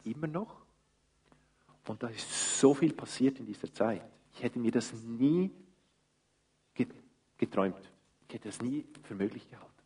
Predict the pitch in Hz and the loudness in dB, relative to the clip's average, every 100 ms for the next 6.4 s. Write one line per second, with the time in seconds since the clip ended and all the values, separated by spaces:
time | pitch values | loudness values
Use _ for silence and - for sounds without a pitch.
0 | _ _ _ _ _ _ _ _ _ - | _ _ _ _ _ _ _ _ _ -20
1 | - _ _ _ _ - - _ - - | -20 _ _ _ _ -20 -20 _ -4 4
2 | 123 - 117 107 123 160 - 113 113 104 | 6 6 6 10 12 12 8 -2 2 4
3 | 107 113 151 151 160 170 190 180 - - | 10 12 12 10 4 6 4 4 -6 -6
4 | 120 101 95 - 90 85 - 113 120 - | 0 0 -2 -2 -2 0 2 2 0 -12
5 | - 98 123 - 151 143 143 139 143 143 | -4 4 4 4 -6 -6 0 2 2 -2
6 | 131 139 - 151 | 0 0 -2 -14